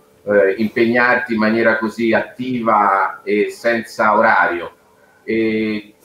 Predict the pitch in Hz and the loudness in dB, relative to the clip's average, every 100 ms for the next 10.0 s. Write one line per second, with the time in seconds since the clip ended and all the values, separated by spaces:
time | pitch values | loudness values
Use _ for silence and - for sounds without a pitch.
0 | - 107 120 139 131 127 113 107 120 110 | -16 -10 -6 0 0 2 0 -2 -4 -2
1 | 127 123 110 110 117 - 147 123 127 107 | -2 -2 -2 0 0 2 0 2 0 -2
2 | - 104 101 110 107 107 107 107 110 127 | -2 -2 -2 -2 -4 -4 -8 -4 -2 -2
3 | 110 98 98 113 110 95 104 104 - 135 | -2 -4 -4 -6 -8 -10 -6 -6 -4 -4
4 | 139 117 107 117 123 113 110 113 101 104 | -4 -2 2 4 2 0 -2 -2 -2 -2
5 | 104 110 110 101 98 95 - _ _ _ | -2 -2 0 0 0 -2 -6 _ _ _
6 | 131 127 123 127 127 135 123 110 123 117 | -2 2 2 2 2 2 2 0 0 0
7 | 113 110 107 113 120 117 117 107 123 135 | 0 -2 -2 -2 -2 -4 -4 -4 -4 -4
8 | 143 127 113 110 101 - 123 120 104 101 | -4 -2 0 2 0 0 2 2 0 -4
9 | - 98 101 - - 117 113 113 104 95 | -8 -14 -14 -12 -10 -2 0 0 -2 -6